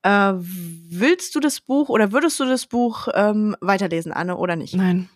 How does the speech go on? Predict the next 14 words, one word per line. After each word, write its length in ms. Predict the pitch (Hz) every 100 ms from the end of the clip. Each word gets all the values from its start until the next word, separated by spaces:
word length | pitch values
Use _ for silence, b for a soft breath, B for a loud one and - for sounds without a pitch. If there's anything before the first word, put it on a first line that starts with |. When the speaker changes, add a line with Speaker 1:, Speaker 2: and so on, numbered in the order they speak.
| _ -
Speaker 2:
nein. 380 | 185 175 175 -
Also 380 | 202 190 196 -
es 120 | -
waren 160 | 208 196
wirklich 260 | 202 202
zu 100 | -
viele 200 | 202 196
Punkte, 340 | 190 214 202 190
die 100 | 196
mich 220 | 196 -
einfach, 440 | 190 196 202 185 - b b _ _ _ _ 175
die 100 | 185
haben 180 | 208
mich 300 | 233 226 -